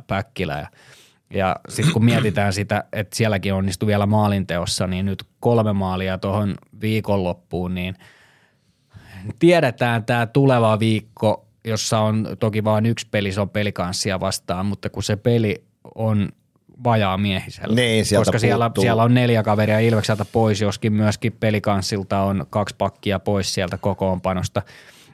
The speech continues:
Speaker 1: Mutta siis Ilvekseltä puuttuu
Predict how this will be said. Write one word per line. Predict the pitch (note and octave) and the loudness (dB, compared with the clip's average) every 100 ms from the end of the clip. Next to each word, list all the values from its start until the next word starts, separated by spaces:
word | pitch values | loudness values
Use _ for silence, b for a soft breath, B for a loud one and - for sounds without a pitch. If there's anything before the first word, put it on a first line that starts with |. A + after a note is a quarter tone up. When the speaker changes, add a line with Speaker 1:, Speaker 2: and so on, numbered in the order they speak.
| B | B
Speaker 1:
Mutta | G#2 G#2 - | 2 2 0
siis | G2 F#2 - - - - - _ - | -2 -4 -6 -16 -20 -20 -20 _ -8
Ilvekseltä | G#2+ G#2 G2 A2 G2+ | -4 -2 -2 -2 -2
puuttuu | F#2+ G#2 F#2+ - G#2 G#2 F2+ | 0 0 0 0 2 2 -2